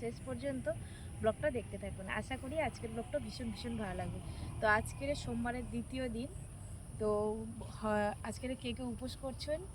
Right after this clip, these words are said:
আপনারা অবশ্যই কমেন্টে জানাবেন। আমি তো আজকের উপোসই আছি, আগের বারে তো করেছিলাম। আর এই যে আগের বারে কিন্তু এই ফুলটা আমি, আমার গাছে কিন্তু ফোটেনি, তো ফল দিয়েছিলাম। আর এবারে কিন্তু অনেকগুলো কিন্তু ফুল ফুটেছে, তো বাবার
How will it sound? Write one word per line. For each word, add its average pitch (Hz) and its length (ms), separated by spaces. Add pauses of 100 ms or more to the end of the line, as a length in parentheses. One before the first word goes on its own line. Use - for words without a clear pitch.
(120)
আপনারা 220 380
অবশ্যই 214 360
কমেন্টে 208 320
জানাবেন। 233 420
আমি 202 240
তো 233 60
আজকের 254 260
উপোসই 240 440
আছি, 240 300
আগের 202 280
বারে 208 200
তো 226 180
করেছিলাম। 240 460 (1120)
আর 196 280
এই 214 120
যে 285 220 (560)
আগের 220 220
বারে 247 200
কিন্তু 254 280
এই 247 180
ফুলটা 240 440
আমি, 240 280
আমার 220 180
গাছে 220 280
কিন্তু 240 220 (120)
ফোটেনি, 190 360 (140)
তো 208 80 (140)
ফল 226 200
দিয়েছিলাম। 190 440 (520)
আর 185 160
এবারে 226 260
কিন্তু 262 240
অনেকগুলো 247 560
কিন্তু 269 240
ফুল 233 260
ফুটেছে, 202 480 (180)
তো 214 80
বাবার 214 400